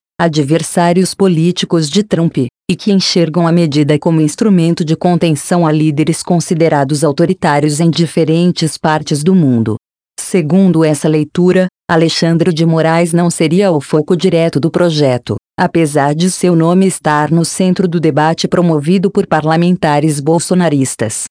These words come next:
Embora o texto não mencione o ministro do Supremo Tribunal Federal, o deputado republicano D R Lissa, um de seus autores,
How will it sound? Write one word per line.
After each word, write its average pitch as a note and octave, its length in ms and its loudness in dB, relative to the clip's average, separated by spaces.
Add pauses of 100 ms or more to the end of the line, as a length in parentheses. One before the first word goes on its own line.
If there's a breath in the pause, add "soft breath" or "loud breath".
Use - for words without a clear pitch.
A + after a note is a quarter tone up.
(380)
Embora E3 480 2
o F#3 40 0
texto F3+ 440 0
não E3+ 140 2
mencione D#3+ 600 0
o F3+ 60 2
ministro E3+ 540 0
do E3 120 0
Supremo E3 560 0
Tribunal D3+ 520 0
Federal, C#3 560 0 (220)
o E3+ 60 0
deputado D3+ 560 0
republicano E3 840 0
D C3+ 160 0
R D#3+ 220 2
Lissa, E3 440 0 (240)
um G3 140 4
de F3 140 -2
seus E3+ 260 0
autores, D3 640 0